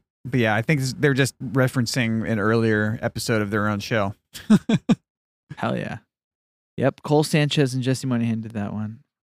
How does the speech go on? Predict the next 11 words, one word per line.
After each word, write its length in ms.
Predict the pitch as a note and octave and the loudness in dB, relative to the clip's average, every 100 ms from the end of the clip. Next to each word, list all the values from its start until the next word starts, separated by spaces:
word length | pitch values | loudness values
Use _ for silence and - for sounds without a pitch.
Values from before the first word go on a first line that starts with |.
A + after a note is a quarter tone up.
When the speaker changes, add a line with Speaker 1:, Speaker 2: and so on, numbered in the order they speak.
| _ | _
Speaker 2:
Sounds 160 | F#2+ - | -12 -10
fucking 300 | G#2 G#2 G2 | -12 -12 -10
great. 280 | F#2+ F#2+ - _ _ _ _ _ _ _ _ - _ _ | -8 -8 -10 _ _ _ _ _ _ _ _ -20 _ _
Yeah, 120 | E3+ | 4
did 80 | E3 | 4
you 80 | D3+ | 4
see 220 | D3 F#3+ | 2 4
that, 260 | E3+ D#3+ D3 | 6 6 6
uh, 280 | C3+ C3 B2 - _ - | 8 6 4 -2 _ 2
Chatsberry, 760 | D#3+ D3 - D#3 D3+ D#3 D#3 - _ _ _ _ _ _ _ _ _ _ _ _ - | 2 2 2 4 6 6 2 -2 _ _ _ _ _ _ _ _ _ _ _ _ 0
um, 400 | C#3 C#3 C3+ | 2 4 2